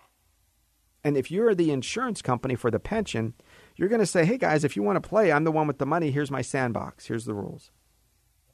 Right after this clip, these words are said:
Because the pension system cannot, will not, there isn't a way, there is no <laughs> way, in my opinion, there's no way it can last for the next generation or two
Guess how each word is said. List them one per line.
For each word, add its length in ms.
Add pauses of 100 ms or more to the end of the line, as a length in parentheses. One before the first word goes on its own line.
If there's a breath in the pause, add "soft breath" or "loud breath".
(1200 soft breath)
Because 260
the 80
pension 460
system 640 (800)
cannot, 480 (580)
will 260
not, 320 (480)
there 220 (100)
isn't 380
a 60
way, 320
there 160
is 100
no 240
<laughs> 60
way, 80 (100)
in 100
my 200
opinion, 380
there's 140
no 280
way 400 (1000)
it 140
can 180
last 540 (800)
for 100
the 80
next 260
generation 540
or 80
two 380